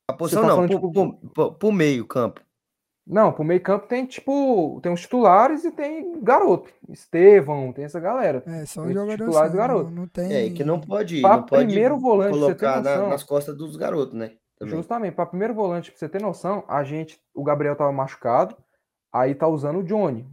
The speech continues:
Speaker 2: O Johnny, beleza. Não é muito a função do Johnny ser esse camisa cinco.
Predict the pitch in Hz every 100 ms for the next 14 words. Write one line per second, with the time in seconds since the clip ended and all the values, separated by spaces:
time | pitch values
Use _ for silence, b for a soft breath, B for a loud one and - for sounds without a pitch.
0 | 151 - 120 123 131 160 165 196 165 135
1 | 113 - - 123 139 185 175 151 165 185
2 | 156 - 131 139 147 131 123 143 165 -
3 | _ - 143 160 175 - - 165 156 196
4 | - 165 156 -